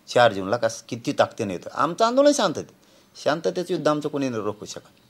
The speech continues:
शांततेत म्हणजे शांततेत. आणि माझ्या समाजाला मी एकदा शांत सांगितलं की समाज पुढं जात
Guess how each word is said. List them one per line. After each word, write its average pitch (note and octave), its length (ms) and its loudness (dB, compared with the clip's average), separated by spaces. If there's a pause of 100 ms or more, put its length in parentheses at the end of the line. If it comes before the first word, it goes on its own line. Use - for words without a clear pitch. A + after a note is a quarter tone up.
(220)
शांततेत D3 540 -2
म्हणजे C#3 180 -4
शांततेत. A2+ 340 -6 (1500)
आणि B2 80 -4
माझ्या C#3+ 220 2
समाजाला D#3 380 2
मी D#3 80 0
एकदा D3+ 160 2
शांत D3+ 260 -2
सांगितलं D3+ 340 -2
की D3+ 80 -8
समाज C#3+ 280 -2
पुढं C3 260 -4
जात B2 200 4